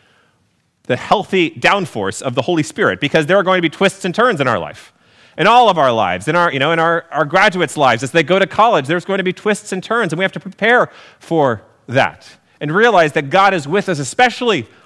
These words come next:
on those turns, especially on those times when we are unsure. And last week we talked about God, the power unit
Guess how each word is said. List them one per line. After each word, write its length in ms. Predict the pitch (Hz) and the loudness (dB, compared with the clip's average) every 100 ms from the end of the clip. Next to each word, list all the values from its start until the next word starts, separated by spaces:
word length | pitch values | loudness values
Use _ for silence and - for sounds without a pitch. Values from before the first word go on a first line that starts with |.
| - | -6
on 160 | 147 135 | -2 -2
those 200 | 113 107 | -4 -8
turns, 540 | 113 78 - - - _ _ _ | -12 -14 -16 -20 -20 _ _ _
especially 640 | 156 - 233 220 214 151 131 | -10 -2 -2 0 -2 -4 -2
on 160 | 135 | -2
those 160 | 117 113 | -2 -8
times 460 | - 123 90 95 _ _ - | -6 -6 -6 -10 _ _ -10
when 140 | 135 | -8
we 180 | 127 104 | -4 -4
are 140 | 95 | -4
unsure. 520 | 95 98 82 - 80 _ _ _ _ _ _ _ _ _ _ _ - | -6 -8 -10 -16 -18 _ _ _ _ _ _ _ _ _ _ _ -6
And 80 | 135 | 0
last 220 | 185 185 | 2 0
week 120 | 190 | -4
we 80 | 170 | -2
talked 220 | 175 170 | 0 0
about 420 | 156 139 131 - 139 | 2 2 0 -6 -2
God, 320 | 151 147 139 | 0 0 -2
the 80 | 139 | -4
power 340 | - 190 180 | 0 0 0
unit 500 | 131 101 82 - | -4 -8 -10 -16